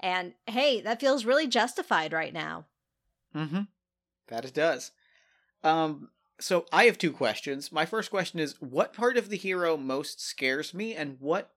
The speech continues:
Speaker 2: in the villain is the worst version of that? There is a real violence to the Siren that we've seen. Like, we've seen that they, that, like, there is a,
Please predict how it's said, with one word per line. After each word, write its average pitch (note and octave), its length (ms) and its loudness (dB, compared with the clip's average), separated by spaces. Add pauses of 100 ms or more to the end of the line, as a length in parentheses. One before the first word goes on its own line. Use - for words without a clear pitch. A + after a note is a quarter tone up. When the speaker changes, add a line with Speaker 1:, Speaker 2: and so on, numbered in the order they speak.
(140)
Speaker 2:
in E3+ 120 -4
the E3 100 -2
villain D3+ 400 0
is C3+ 200 -8
the C#3 80 -2
worst A#2 440 -8
version A#2+ 460 -6
of D#3+ 140 -4
that? F3+ 340 -2 (880)
There G3 440 2
is F#3+ 180 2
a G3+ 80 2
real D3+ 680 2 (1120)
violence C#3 1000 2 (680)
to E3+ 280 2
the C3+ 120 -4
Siren G#2 580 -4 (140)
that D3 180 -6
we've C3+ 200 -4
seen. - 520 -6
Like, B2+ 260 -6
we've C3+ 160 -4
seen D#3 320 -2
that C#3 180 -4
they, C3 160 2
that, B2 200 -4
like, A#2+ 320 -4 (680)
there D3 380 0
is C#3 420 0
a, B2 440 0